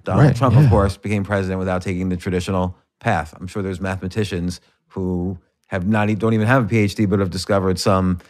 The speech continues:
Speaker 1: solution to some theorem or whatever.
Speaker 2: The guy who came up with Green's functions, which is a way of inverting a differential operator, if you will,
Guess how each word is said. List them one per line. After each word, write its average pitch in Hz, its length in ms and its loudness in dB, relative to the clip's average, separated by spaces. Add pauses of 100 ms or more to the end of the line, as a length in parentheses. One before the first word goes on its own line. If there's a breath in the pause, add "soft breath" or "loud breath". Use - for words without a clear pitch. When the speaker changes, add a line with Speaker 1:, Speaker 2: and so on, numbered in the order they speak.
(100)
Speaker 1:
solution 98 440 -4
to 92 60 0
some 95 200 -2
theorem 98 400 2
or 92 160 4
whatever. 98 340 2
Speaker 2:
The 90 80 2
guy 107 200 6
who 113 60 4
came 107 240 0
up 101 200 2
with 85 160 0
Green's 110 420 6
functions, 87 600 -2
which - 180 -8
is 73 220 -2
a - 80 0
way 78 200 6
of 78 140 4
inverting 80 580 4
a 73 40 0
differential 76 640 -2
operator, 82 500 0
if 80 160 -14
you - 80 -10
will, - 260 -6